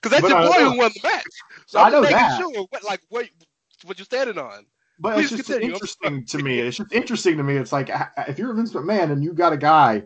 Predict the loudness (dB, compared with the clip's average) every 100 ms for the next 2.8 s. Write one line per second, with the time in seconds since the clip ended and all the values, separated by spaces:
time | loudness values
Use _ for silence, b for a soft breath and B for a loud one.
0 | b b -2 -2 6 6 6 2 -2 -6
1 | _ _ _ _ _ _ _ _ _ _
2 | _ _ 2 2 4 2 2